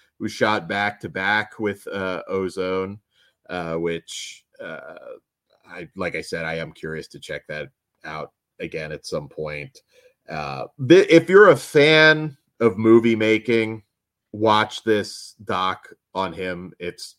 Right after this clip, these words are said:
really quite good. And he also starts to kinda go into some Replicator stuff on this doc, oddly enough. So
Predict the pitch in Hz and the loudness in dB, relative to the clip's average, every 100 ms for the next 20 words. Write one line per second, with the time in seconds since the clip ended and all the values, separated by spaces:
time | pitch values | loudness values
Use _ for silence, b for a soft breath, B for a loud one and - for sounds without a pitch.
0 | _ 104 98 101 92 87 82 _ b b | _ -10 -2 0 0 -6 -12 _ b b
1 | b b b _ _ _ - - 143 139 | b b b _ _ _ -14 2 6 6
2 | 127 92 107 104 104 85 82 92 92 92 | 4 0 0 2 0 -4 -8 -8 -8 -4
3 | 127 139 143 143 - 131 131 - 85 110 | 2 4 4 0 -2 -2 -2 -6 -10 -6
4 | 120 110 101 98 - 95 87 - 90 85 | -6 -2 -2 -2 -6 -10 -8 -8 -8 -8
5 | 85 98 - 92 80 80 78 73 - - | -8 -6 -6 -8 -8 -12 -14 -16 -16 -12
6 | 82 76 - _ _ _ _ _ _ _ | -10 -12 -16 _ _ _ _ _ _ _
7 | _ _ - 104 110 104 92 - - _ | _ _ -4 0 2 0 -6 -8 -18 _
8 | 95 98 90 69 - - _ _ _ _ | -10 -6 -6 -8 -14 -20 _ _ _ _
9 | - 85 78 78 76 71 65 - - 73 | -14 -12 -10 -12 -14 -14 -16 -16 -14 -12
10 | 67 | -12